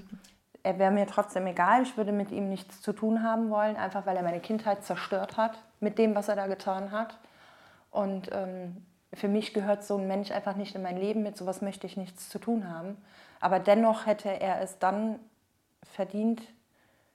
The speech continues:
sich vielleicht ein neues Leben aufzubauen. Ein Leben, was ihm vielleicht auch, ähm, gefällt, wo er vielleicht auch glücklich ist,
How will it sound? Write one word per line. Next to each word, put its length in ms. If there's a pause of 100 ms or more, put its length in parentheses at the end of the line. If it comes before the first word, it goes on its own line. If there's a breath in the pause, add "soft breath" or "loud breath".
(600)
sich 260
vielleicht 380
ein 120
neues 240
Leben 240
aufzubauen. 760 (640)
Ein 180
Leben, 360
was 160 (880)
ihm 260
vielleicht 480
auch, 340
ähm, 380 (920)
gefällt, 600 (640)
wo 140
er 160
vielleicht 420
auch 220 (460)
glücklich 500
ist, 320